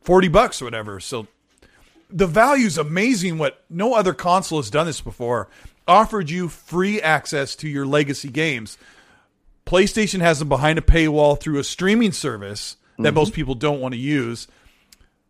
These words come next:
Speaker 1: PlayStation or, uh, Nintendo Switch has you pay for the online access to play legacy Nintendo and N E S or Super N E S games, right? So this is behind a paywall. Xbox does this for free.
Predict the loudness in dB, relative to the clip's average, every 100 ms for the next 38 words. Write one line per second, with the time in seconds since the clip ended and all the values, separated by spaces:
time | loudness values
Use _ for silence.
0 | _ 0 2 2 2 -2 0 0 4 6
1 | 6 4 2 0 -6 0 0 0 -4 -2
2 | 2 2 2 -4 -14 -18 _ 0 2 2
3 | 0 2 4 4 0 -6 -6 0 4 4
4 | 2 0 0 -2 -4 -8 _ _ _ _
5 | 0 0 0 -4 -4 -6 -8 -12 -10 -10
6 | -4 0 2 2 0 0 -2 -6 -6 -6
7 | -8 -10 _ -8 -8 -2 -2 0 0 0
8 | -2 -2 0 0 -2 -10 -10 -6 -4 -2
9 | -2 -2 -6 -12 -8 -4 -2 -4 -14 -6
10 | 0 2 2 4 6 6 4 4 6 6
11 | 6 4 2 0 0 -2 -2 -2 -4 -6
12 | 0 2 2 0 -8